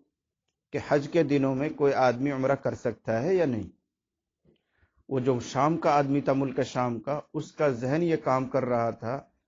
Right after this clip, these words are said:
کہ ابن عمر تو وہی کہے گا جو اس کا باپ کہتا ہے، اس کے باپ نے بھی تو پابندی لگائی تھی عمر نے، یہ تو وہی کہے گا، اور اس کے قول کو میں دلیل بنا دوں گا اور امیر معاویہ کی بات اور مضبوط ہو جائے گی۔ بڑے لوگوں سے بہت سے لوگ بات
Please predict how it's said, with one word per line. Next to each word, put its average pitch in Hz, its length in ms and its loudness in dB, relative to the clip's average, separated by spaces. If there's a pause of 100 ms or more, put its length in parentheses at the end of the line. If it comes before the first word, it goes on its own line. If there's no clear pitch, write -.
(160)
کہ 131 180 2
ابن 135 120 2
عمر 135 300 4
تو 151 280 0
وہی 143 240 2
کہے 127 260 -2
گا 147 60 -2
جو 160 140 -4
اس 160 100 -4
کا 160 100 -2
باپ 156 280 0
کہتا 156 280 -8
ہے، - 60 -10 (1000)
اس 110 100 -8
کے 139 80 -2
باپ 123 240 4
نے 139 80 0
بھی 143 80 2
تو 135 100 -2
پابندی 156 320 2
لگائی 170 220 4
تھی 143 220 -2
عمر 147 260 2
نے، 127 120 -2 (1000)
یہ 131 120 0
تو 143 100 0
وہی 165 160 4
کہے 139 280 0
گا، 175 100 0 (580)
اور 131 120 2
اس 170 220 0
کے 165 200 0
قول 156 360 4
کو 180 120 -2
میں 170 140 2
دلیل 147 340 4
بنا 139 300 4
دوں 143 160 0
گا 185 80 0
اور 170 180 2
امیر 151 300 2
معاویہ 139 500 0
کی 127 80 -8
بات 131 260 0 (160)
اور 165 140 6
مضبوط 131 420 0
ہو 117 80 0
جائے 98 200 -4
گی۔ 87 120 -12 (800)
بڑے 143 220 6
لوگوں 139 300 4
سے 143 160 -2
بہت 131 180 2
سے 143 100 0
لوگ 151 180 2
بات 135 280 2